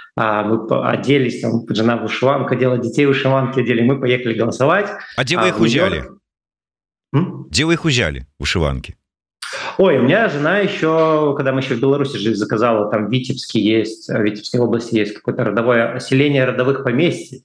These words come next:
Speaker 1: где там люди з-, з-, живут тем, что, да, вот они ремесленники. И вот она еще у них заказала, это прям настоящая вышиванка, руками вышитая, то есть там,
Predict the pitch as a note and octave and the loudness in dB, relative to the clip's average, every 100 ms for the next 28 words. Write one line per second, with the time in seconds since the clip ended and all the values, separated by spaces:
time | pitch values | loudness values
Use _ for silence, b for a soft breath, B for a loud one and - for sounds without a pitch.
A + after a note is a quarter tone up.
0 | - G#2 A#2 A2 G2+ A#2 G2+ F#2+ - G#2+ | -6 -4 -2 -2 0 0 2 0 0 0
1 | A#2+ G2+ C3+ C3+ - A2 - - G2 A2+ | 0 2 4 2 0 -4 -6 -6 -2 0
2 | A2+ - G2+ G2 G2+ G#2+ A2+ C3 C3 - | 0 -2 -2 -2 0 2 2 2 0 -6
3 | - - - B B - B2 - A#2+ B2 | -6 -8 -12 B B -4 -2 0 0 2
4 | C3 - A2+ C3 B2 G#2 G2 A#2+ B2+ A2 | 0 2 4 4 2 0 0 2 0 0
5 | - G#2+ G#2+ - A#2+ - G2 - G2+ A2+ | -4 -4 -2 0 -2 -2 -4 0 0 2
6 | C#3 B2+ - A#2 G#2 F#2 G#2+ - - A2+ | 0 -2 0 0 0 -2 0 0 0 0
7 | G#2+ A2+ - - G2 | 2 0 -2 -2 -4